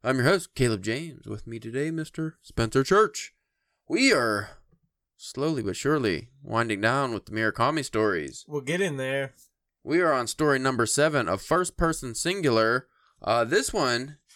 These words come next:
Speaker 1: interesting title again, 'cause, like, the carnival story threw me off. I didn't, this is not what I thought it was gonna be at all. I was thinking, like, a cult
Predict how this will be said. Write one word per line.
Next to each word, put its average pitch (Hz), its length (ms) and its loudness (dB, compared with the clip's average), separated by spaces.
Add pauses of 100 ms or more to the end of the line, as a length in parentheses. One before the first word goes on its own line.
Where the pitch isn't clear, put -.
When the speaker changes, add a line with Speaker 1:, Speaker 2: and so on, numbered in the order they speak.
(240)
Speaker 1:
interesting 160 440 0
title 143 360 2
again, 131 540 0 (140)
'cause, 120 140 -4
like, 117 160 -2
the - 80 -10
carnival 151 460 -2
story 107 340 0 (380)
threw 202 180 0
me 180 160 2
off. 190 320 2
I 107 80 4
didn't, 143 300 -4
this 123 140 0
is 123 100 -6
not 135 180 0
what 117 80 2
I 120 80 6
thought 123 220 2
it 117 40 0
was 110 120 -2
gonna 113 160 -2
be 117 140 4
at 110 100 0
all. 135 340 0 (260)
I 151 140 2
was 170 140 -2
thinking, 160 260 -2
like, 107 260 -2
a - 120 -6
cult 143 760 2